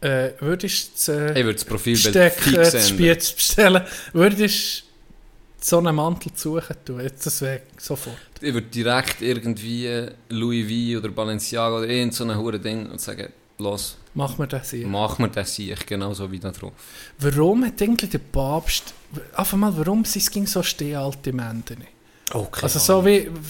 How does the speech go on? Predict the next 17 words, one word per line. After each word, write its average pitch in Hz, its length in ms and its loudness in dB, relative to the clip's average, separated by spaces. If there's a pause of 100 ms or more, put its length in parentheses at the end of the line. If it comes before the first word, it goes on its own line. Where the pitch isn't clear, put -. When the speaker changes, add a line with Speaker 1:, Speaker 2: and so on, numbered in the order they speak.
(220)
Speaker 1:
es 170 220 0
ist - 140 2
irgendwie 202 420 2
noch 185 160 2
ein 214 40 4
bisschen 190 180 8
jünger 202 240 6
als - 180 0
die 180 80 -2
U-S-Präsidenten. 202 1120 0 (480)
Speaker 2:
<laughs> - 480 2
Speaker 1:
Aber 185 340 6
es - 220 0
ist 196 160 6
schon, 226 320 8
weißt, - 340 6
ging, 208 320 2